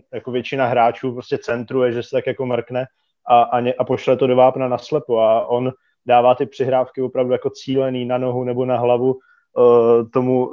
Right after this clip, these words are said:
tomu spoluhráči. Eh, hrozně,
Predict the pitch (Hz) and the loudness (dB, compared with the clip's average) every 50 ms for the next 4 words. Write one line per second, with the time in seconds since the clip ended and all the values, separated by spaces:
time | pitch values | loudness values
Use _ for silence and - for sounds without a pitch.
0 | 131 117 - 127 131 127 - - _ 131 127 131 120 120 120 120 117 117 117 - | -10 -8 -6 -4 -4 -4 -6 -6 _ -2 0 0 0 0 0 0 0 -2 -4 -4
1 | - 123 117 117 117 120 - 123 120 120 117 117 117 117 117 113 110 - - - | -2 -2 -2 -2 -2 -4 -4 -2 -2 -2 -2 -2 -2 -4 -4 -6 -6 -10 -10 -10
2 | - 113 110 127 123 123 113 117 131 127 | -10 -6 -2 -2 0 0 0 -2 -4 -4